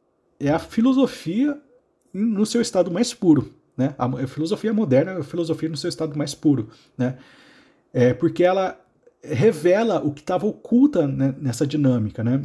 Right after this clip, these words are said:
Inclusive, eu acho que a filosofia moderna, sim, ela,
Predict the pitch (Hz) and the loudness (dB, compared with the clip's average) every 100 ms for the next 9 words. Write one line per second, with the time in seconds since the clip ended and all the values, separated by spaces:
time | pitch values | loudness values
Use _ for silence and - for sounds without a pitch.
0 | 135 135 180 139 - 233 185 - - 196 | -4 -4 -4 -2 -2 0 -2 -2 -8 -4
1 | 180 175 160 170 170 160 160 131 147 180 | -4 -2 -2 -2 -2 -2 2 4 2 0
2 | 143 - - - _ _ - - - 208 | -10 -16 -20 -20 _ _ -14 -8 -2 0
3 | 240 113 - - 143 143 143 135 | 0 -2 -4 0 2 2 0 -2